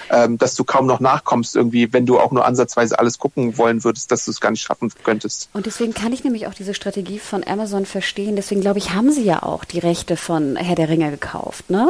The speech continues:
Speaker 2: Weil sie genau wissen, sie brauchen
Speaker 1: Ja.
Speaker 2: eigentlich nur eine Bombast-Serie, wo irgendwie ganz viel Aufmerksamkeit drauf ist und dann reicht das schon, weißt du?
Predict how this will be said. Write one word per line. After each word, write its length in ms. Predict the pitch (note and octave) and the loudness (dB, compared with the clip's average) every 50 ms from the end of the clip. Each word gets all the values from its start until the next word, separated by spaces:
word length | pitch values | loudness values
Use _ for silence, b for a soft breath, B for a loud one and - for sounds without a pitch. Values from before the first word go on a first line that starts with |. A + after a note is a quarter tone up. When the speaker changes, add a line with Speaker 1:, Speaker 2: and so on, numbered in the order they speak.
| G#4 D#4 | 2 2
Speaker 2:
Weil 100 | G#3 F#3+ | 0 0
sie 80 | F#3+ G#3 | 0 0
genau 340 | A3 G#3+ A#3 B3 A#3+ A#3 G#3+ A3+ | 0 2 2 2 2 0 -2 -2
wissen, 400 | A#3 B3+ C4+ - - A3+ F#3+ F3+ | -2 -2 -2 -2 0 -2 -2 -2
sie 80 | F#3+ | -4
brauchen 280 | F#3 G3 A3 A#3 B3 A#3+ | -4 -4 -4 -2 0 2
Speaker 1:
Ja. 140 | C#3+ C3+ C3+ | 4 4 4
Speaker 2:
eigentlich 160 | A3 - - | 2 0 -6
nur 140 | A3 - - | -10 -8 -6
eine 260 | - G#3+ A#3+ C4 C#4+ C4 | -4 -4 -2 -2 -2 -2
Bombast-Serie, 1200 | A3 G#3+ G3 F#3+ F3+ - G3+ A#3 C#4 C#4+ - - - - F3 E3 D#3 D3+ D3 C#3+ C#3+ D3+ F3+ G3+ | -2 -2 -2 -2 -2 -2 -2 -2 -2 -2 -4 -4 -4 -4 -2 -2 -2 -2 -2 -2 -2 -2 -2 -2
wo 100 | G3+ F#3+ | -4 -4
irgendwie 360 | - - G#3 G3+ - - F#3 - - _ - | -4 -2 -4 -4 -6 -8 -12 -12 -16 _ -2
ganz 220 | - A#3 C4 C#4+ - | 0 2 2 2 0
viel 140 | - - | -2 -2
Aufmerksamkeit 680 | - A#3 A#3 - A#3+ - - G3 F3 F3 F#3 F3+ - F3+ | -2 -2 -2 -2 -2 -2 -2 -2 -2 -2 -2 -4 -4 -2
drauf 260 | - E3+ E3 E3+ - E3 | -2 -2 -2 -2 -2 -4
ist 200 | E3 G#3+ - - | -4 -4 -4 -4
und 220 | - G#3+ G3 - | -6 -4 -2 0
dann 440 | G#3 G#3+ A3+ A#3 A#3 A3+ G#3+ F3+ - - - | 2 2 4 4 2 2 0 -2 -4 -6 -4
reicht 320 | - G3 A3+ C#4+ C#4+ - - | 0 2 4 2 2 2 0
das 160 | B3+ - - | 0 0 -2
schon, 360 | - - D3 A#2+ - C#2 C2+ | -6 -6 -6 -6 -6 -6 -6
weißt 260 | C#2+ C3 A3+ - - | -6 -6 -6 -2 0
du? 120 | A#3+ D#4 | 0 0